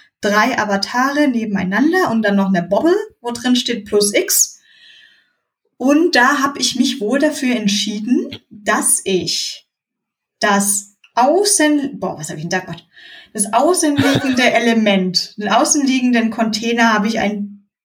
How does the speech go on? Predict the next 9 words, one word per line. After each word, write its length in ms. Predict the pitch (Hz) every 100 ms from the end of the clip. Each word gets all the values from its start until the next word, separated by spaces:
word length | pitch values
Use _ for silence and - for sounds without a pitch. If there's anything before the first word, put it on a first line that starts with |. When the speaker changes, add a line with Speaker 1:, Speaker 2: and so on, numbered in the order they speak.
| _ _ -
Speaker 1:
ein 260 | 208 214
Inline-Flex 920 | 214 240 240 175 175 165 - - -
gegeben. 680 | - 160 165 160 165 165 - _ _ _ _ _ _ _ _ _ _ _ _ _ _ _ _
So, 180 | 185 - -
aus, 460 | - 190 180 - _ _ _ _
weiß 200 | 165 180
ich 40 | 165
nicht 120 | 160
mehr. 140 | 160